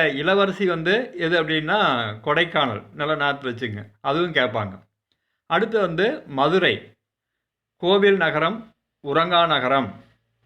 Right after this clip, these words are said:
அல்லது தூங்கா நகரம் அப்படின்னு வந்து சொல்லலாம். மதுரைக்கு வந்து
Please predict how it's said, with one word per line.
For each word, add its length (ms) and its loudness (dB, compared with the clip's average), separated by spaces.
அல்லது 400 -4
தூங்கா 380 2
நகரம் 420 0
அப்படின்னு 340 -4
வந்து 280 0
சொல்லலாம். 480 -2
மதுரைக்கு 420 -2
வந்து 220 -2